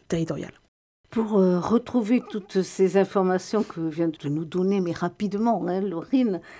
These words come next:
Speaker 2: vous pouvez faire S C tiret solidarité senior avec un S en un seul mot, point F R. Un numéro de téléphone peut-être,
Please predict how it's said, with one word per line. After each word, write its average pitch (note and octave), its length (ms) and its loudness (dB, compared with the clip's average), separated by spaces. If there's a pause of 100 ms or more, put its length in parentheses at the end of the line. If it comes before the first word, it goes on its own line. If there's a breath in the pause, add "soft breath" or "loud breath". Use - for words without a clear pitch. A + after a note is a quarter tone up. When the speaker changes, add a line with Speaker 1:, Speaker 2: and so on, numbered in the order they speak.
(240 loud breath)
Speaker 2:
vous B3 140 0
pouvez G#3 260 0
faire A3+ 380 -2
S A3+ 240 -4
C A3+ 240 -4
tiret F#3+ 340 -6
solidarité G#3+ 1120 0
senior F3+ 640 0
avec E3 240 -6
un D#3 140 0
S D3 320 -6 (100)
en G3 160 -2
un E3+ 80 -2
seul F#3+ 220 -4
mot, G#3+ 160 0
point - 280 -6
F - 220 -10
R. A#3 360 -4 (500)
Un G#3 60 4
numéro A3+ 300 0
de A#3+ 60 -8
téléphone A#3+ 580 -4
peut-être, A3+ 580 -4